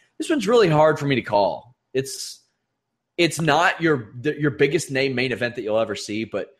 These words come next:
as far as fight quality, it could be right up there with almost anything.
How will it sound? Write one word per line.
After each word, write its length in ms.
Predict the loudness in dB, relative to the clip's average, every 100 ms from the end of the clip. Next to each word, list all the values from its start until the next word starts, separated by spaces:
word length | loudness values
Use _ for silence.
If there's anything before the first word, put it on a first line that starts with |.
| _ _ _ _ _ -2
as 160 | -2 0
far 260 | 2 4 4
as 100 | 2
fight 240 | -4 -4
quality, 520 | 0 2 4 2 0
it 80 | 0
could 100 | 0
be 120 | 0
right 240 | 2 4 4
up 160 | 2
there 200 | 2 2
with 180 | 2 2
almost 540 | 2 2 0 0 0 -2
anything. 560 | 0 -2 -2 -4 -8